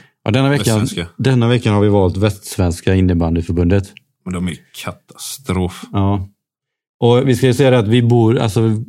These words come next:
Speaker 1: det här är Göteborg. Eh, vi bor, vi spelar, vi bor utanför Göteborg. Västsvenska är Gö-, det är Göteborgs innebandyförbund blandat med Bohusläns förbund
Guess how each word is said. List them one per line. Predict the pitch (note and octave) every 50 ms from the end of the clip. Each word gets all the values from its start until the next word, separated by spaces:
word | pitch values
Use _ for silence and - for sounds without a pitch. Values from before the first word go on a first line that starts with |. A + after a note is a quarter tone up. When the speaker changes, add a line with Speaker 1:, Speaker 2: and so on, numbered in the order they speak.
| - - _ _ _ _ _ _ _ _ _ _ _ _ _ _ _ _ _ _ -
Speaker 1:
det | A2+
här | B2+ B2+
är | A#2+
Göteborg. | A2 G#2 - G2 G#2 G#2+ G#2 F#2+ E2+ - - _ _ _ _ _ _ _ _ _ _ _ _ _ _ _ _ _ _ _ _ _ _ _ _ _ _ _ _ _
Eh, | - G#2+ G2 G2 G2 G2 G2
vi | F#2+ F#2 G2+ A2 G#2+
bor, | G2 G2+ G#2 G#2 G2+
vi | G#2+ A#2 A2 G#2+ A2
spelar, | G#2 - - A#2 G#2+ G2+ G2 G2 G2 G2+ G#2 - - - -
vi | - - A2 A2
bor | G#2+ A2 G#2+ G#2+
utanför | G#2 - G#2+ G2 F2 F#2
Göteborg. | F#2+ F2+ F#2 F#2+ F#2 F#2+ F#2 F#2 F2+ - - _ _ _ _ _ _ _ _ _ _ _ _ _ -
Västsvenska | G#2 A2 G2 - - - G2 F#2 F2+ F#2+ - G2
är | F#2+
Gö-, | F#2+ F#2+ F2+ F#2 -
det | - - - A#2 G#2+ A#2
är | A#2+
Göteborgs | A#2 A2+ G2+ - G#2+ G#2+ A2 A2+ G#2+ F#2+ F#2+
innebandyförbund | - B2 A2+ G#2 F#2+ G2 G2 F#2+ F#2 E2+ F#2+ F#2 F#2+ G2 F#2+ F#2 F2+
blandat | F2+ G#2 G#2 G2 F#2+ F2+ F2+ F2 E2+
med | F#2 F#2+ F#2 F2+ F2 F2 E2 E2 - -
Bohusläns | F#2+ F2+ F2 F#2+ F#2+ G2+ E2+ F2+ E2+ F#2 G2+ G2 - - B2 A#2+ A#2+ A2 G2+ -
förbund | - - _ - A#2 G#2 F#2+ F2+ - -